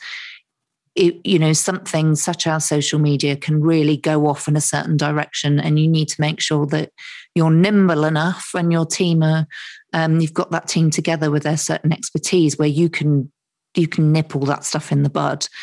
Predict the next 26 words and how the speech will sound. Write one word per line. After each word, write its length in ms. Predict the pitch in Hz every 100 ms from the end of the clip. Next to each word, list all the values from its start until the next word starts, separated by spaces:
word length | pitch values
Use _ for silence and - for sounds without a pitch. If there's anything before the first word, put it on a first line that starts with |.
| - - -
The 80 | 151
last 340 | 156 147 -
thing 140 | 151 151
you 120 | 156
want 240 | 160 160
is 200 | 156 143
you're 220 | 160 151
so 340 | 147 - 175 165
focused 720 | - - 175 170 165 - -
on 340 | 147 147 151 143 - _
what 180 | 170 -
you 80 | 156
think 320 | - 160 -
you 80 | 160
need 120 | 156
to 60 | -
be 120 | 156
doing 340 | 147 156 151
in 120 | 147 143
this 140 | 147
crisis 600 | - 185 170 151 143 - -
that 260 | 156 -
you 380 | 156 156 151 147 - _ _ _ _ -
are 40 | 165
quite 320 | 165 165 -
blinkered 600 | 165 156 - 143 135